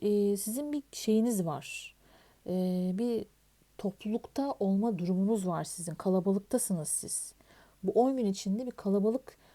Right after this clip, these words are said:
ama nasıl hem de yani. Stadyum gibi <laughs> tabiri caizse.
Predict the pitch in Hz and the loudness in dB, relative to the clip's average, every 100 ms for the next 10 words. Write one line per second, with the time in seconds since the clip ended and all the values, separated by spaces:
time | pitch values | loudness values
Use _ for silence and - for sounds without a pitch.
0 | _ - 240 285 226 254 - 247 185 185 | _ -4 -2 0 0 -2 -2 0 0 0
1 | 190 175 175 165 147 180 170 _ _ _ | -2 0 -2 -2 -6 -10 -14 _ _ _
2 | _ _ _ _ _ _ _ _ _ _ | _ _ _ _ _ _ _ _ _ _
3 | _ _ _ _ _ _ _ _ _ - | _ _ _ _ _ _ _ _ _ -4
4 | - 254 202 190 170 165 160 - _ 240 | 2 2 4 2 2 -4 -6 -10 _ -4
5 | 190 - - - 208 202 190 175 - 208 | -2 -6 -8 -2 2 2 0 -2 0 -2
6 | 170 - 180 | -2 -6 -8